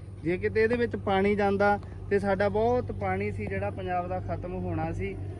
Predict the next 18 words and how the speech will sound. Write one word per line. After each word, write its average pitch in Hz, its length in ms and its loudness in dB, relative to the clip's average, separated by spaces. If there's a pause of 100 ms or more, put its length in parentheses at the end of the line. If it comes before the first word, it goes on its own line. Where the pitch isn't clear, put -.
(180)
ਸੋ 190 180 0
ਇਹ 196 220 0
ਐਸ 202 260 0
ਵਾਈ 190 280 -2
ਐਲ 185 240 -2
ਨਹਿਰ 170 300 0
ਹੈ 202 180 0 (300)
ਤੇ 190 80 -4 (100)
ਭਾਈ 185 260 0
ਬਲਵਿੰਦਰ 185 540 -2
ਸਿੰਘ 190 240 -4
ਜਟਾਣੇ 175 480 -2
ਦੀ 185 140 -2
ਬਹੁਤ 226 420 2
ਵੱਡੀ 190 320 -2
ਕੁਰਬਾਨੀ 170 560 -4
ਹੈ 190 100 -2
ਜੀ। 196 180 -4